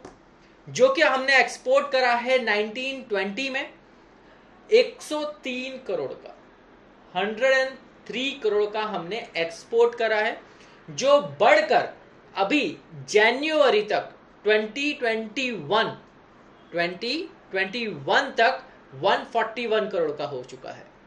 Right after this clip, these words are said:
अगर हम बात करते हैं जूट हैंडबैग्स, जो कि अभी बहुत फैशनेबल में चल रहा है, जूट हैंडबैग्स या शॉपिंग बैग्स बोल सकते हैं,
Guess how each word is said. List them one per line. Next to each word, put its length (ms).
अगर 200
हम 140
बात 320
करते 240
हैं 320
जूट 360
हैंडबैग्स, 580
जो 100
कि 100
अभी 100
बहुत 260
फैशनेबल 440
में 100
चल 160
रहा 160
है, 160
जूट 380
हैंडबैग्स 600
या 120
शॉपिंग 380
बैग्स 220
बोल 160
सकते 320
हैं, 160